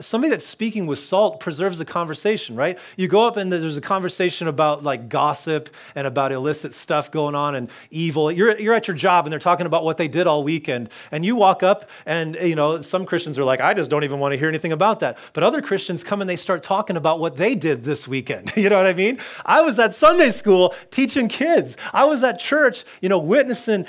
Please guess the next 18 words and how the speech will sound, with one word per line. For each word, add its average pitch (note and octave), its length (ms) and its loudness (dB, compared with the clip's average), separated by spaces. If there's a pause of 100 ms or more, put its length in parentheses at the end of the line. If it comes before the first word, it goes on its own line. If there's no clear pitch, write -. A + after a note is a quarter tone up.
(140)
uh, E3+ 320 0
with F#3+ 220 0
my F#3 100 0
friends, B3 460 0
and F#3 80 -2
we G#3+ 80 0
were F#3 100 4
praying A#3+ 380 0
together. G3+ 260 0
We F3+ 140 0
prayed A#3 340 0
for G#3 100 -2
Morocco. G3 600 2
And F#3+ 180 0
all A#3+ 160 4
of F4 80 -2
a D#4 60 -2
sudden, D#4 320 2